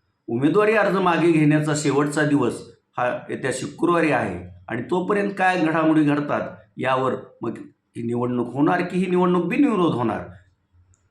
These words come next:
या, यावर स-, याचा निर्णय होईल. या स-, या अकरा जागासाठी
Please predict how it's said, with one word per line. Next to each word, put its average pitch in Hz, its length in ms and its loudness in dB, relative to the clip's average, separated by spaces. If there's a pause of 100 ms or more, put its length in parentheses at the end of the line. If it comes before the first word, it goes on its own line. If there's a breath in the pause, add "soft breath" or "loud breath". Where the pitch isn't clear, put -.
(400)
या, 123 220 0 (360)
यावर 127 280 -2
स-, - 240 -12 (840)
याचा 139 220 -2
निर्णय 135 400 4
होईल. - 240 -16 (1080)
या 127 140 -2
स-, - 420 -8
या 139 140 2
अकरा 156 300 0
जागासाठी 160 920 0